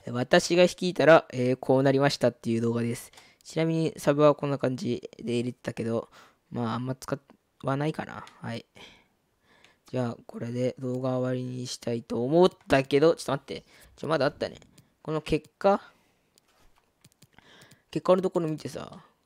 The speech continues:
誰が一番出てるとかちょっと見たいしよ。ちょ、俺も見たい。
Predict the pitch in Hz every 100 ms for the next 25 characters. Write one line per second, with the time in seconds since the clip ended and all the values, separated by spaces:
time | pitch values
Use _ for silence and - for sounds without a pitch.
0 | - - 170 147 113 123 127 120 208 247
1 | - 120 120 143 - - - - _ _
2 | _ _ _ _ _ _ 120 147 147 139
3 | 123 113